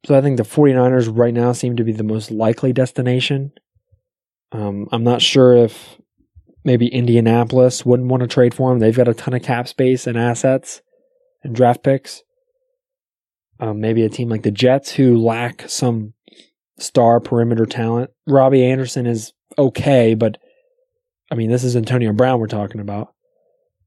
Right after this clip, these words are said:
Um, those two teams, I think, would be very interesting as far as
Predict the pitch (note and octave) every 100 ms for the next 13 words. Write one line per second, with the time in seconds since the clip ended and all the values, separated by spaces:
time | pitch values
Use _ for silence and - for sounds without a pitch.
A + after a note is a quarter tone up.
0 | _ _ _ _ _ _ _ _ _ _
1 | _ _ _ A#2+ G#2+ G#2 A#2+ C3+ - C3+
2 | C3+ C3+ C3+ B2 B2+ B2 A#2+ A#2 A#2+ B2+
3 | C3+ B2 B2+ - B2 A#2+ - B2 A#2 A2+
4 | A2 G#2+ -